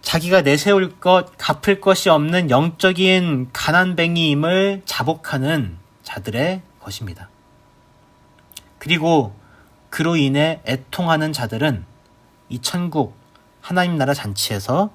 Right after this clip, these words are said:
위로를 받을 것입니다. 오늘 함께 읽은 누가복음 말씀을 통하여서, 어, 몇 가지 중요한 점들을 생각해 볼 수 있는데요.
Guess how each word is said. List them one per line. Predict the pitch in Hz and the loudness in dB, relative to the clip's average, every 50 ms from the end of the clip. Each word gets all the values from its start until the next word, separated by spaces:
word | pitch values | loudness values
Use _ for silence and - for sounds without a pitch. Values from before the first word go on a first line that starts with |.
| _ _ _ _ _ _ _ _ _ _ - | _ _ _ _ _ _ _ _ _ _ -8
위로를 | - 104 101 113 113 117 139 | -6 -4 -2 -2 0 -2 -2
받을 | 143 - - - 123 | -4 -4 -8 -8 -8
것입니다. | - - 101 - - 127 107 82 - 92 90 - - - - - - - - - _ - _ - _ - - - - - - - - - - - - - - - - - - - - - - - - - - - - - - - - - | -8 -8 -12 -10 -10 -10 -12 -10 -12 -14 -16 -16 -20 -20 -20 -20 -20 -20 -20 -20 _ -20 _ -20 _ -20 -20 -20 -20 -20 -20 -20 -18 -18 -18 -18 -18 -18 -20 -20 -20 -20 -20 -20 -20 -20 -20 -20 -20 -20 -20 -20 -20 -20 -20 -20 -4 0
오늘 | 139 156 170 175 | 0 4 4 4
함께 | 170 214 226 220 - 233 226 | 4 4 2 2 4 4 6
읽은 | 214 202 202 175 190 185 185 180 175 175 - - _ - - - - - - | 6 6 6 6 6 6 6 4 0 -2 -6 -8 _ -20 -20 -20 -20 -20 -8
누가복음 | 135 139 143 143 180 180 175 175 165 156 165 165 160 156 | -4 -4 2 4 4 4 4 0 0 2 2 2 4 2
말씀을 | 127 107 113 117 - 151 147 147 143 | 2 0 0 -2 -2 0 -2 -2 -2
통하여서, | - 165 160 156 139 117 113 - - 170 139 107 - - - - - - - - - - _ _ | -2 -2 0 0 0 0 -2 -2 -2 -2 -2 -4 -6 -16 -20 -20 -20 -20 -20 -20 -20 -20 _ _
어, | - 127 127 | -10 -6 -2
몇 | 131 127 131 | -2 -2 2
가지 | - 196 202 208 208 | 4 4 6 6 4
중요한 | - - - 151 156 175 185 196 196 185 | 2 0 -2 0 2 4 4 4 4 2
점들을 | - 143 135 139 139 139 131 143 143 147 | 0 0 0 2 0 2 2 4 2 2
생각해 | 143 156 165 170 185 175 - 185 | 0 -2 -2 -4 -4 -2 -2 -2
볼 | 165 147 139 | -2 -2 -2
수 | 143 - | 0 -2
있는데요. | 156 117 113 113 110 107 104 101 120 156 151 113 95 | -2 0 0 -2 -2 -2 -4 -4 -2 -2 -4 -4 -6